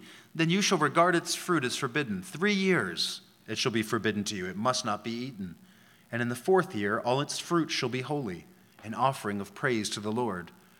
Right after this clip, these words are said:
But in the fifth year, you may eat of its fruit to increase its yield for you. I am the Lord your God."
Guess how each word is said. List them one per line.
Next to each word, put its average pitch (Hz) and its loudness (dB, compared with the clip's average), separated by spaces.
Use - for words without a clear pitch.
But 117 4
in 135 4
the 143 4
fifth 202 0
year, 107 4
you 110 2
may 123 4
eat 127 0
of 143 4
its - -4
fruit - -4
to - -8
increase 113 0
its 104 -4
yield 117 -2
for 92 -8
you. 80 -14
I 101 2
am 104 -2
the 98 0
Lord 104 2
your 95 -2
God." 92 -4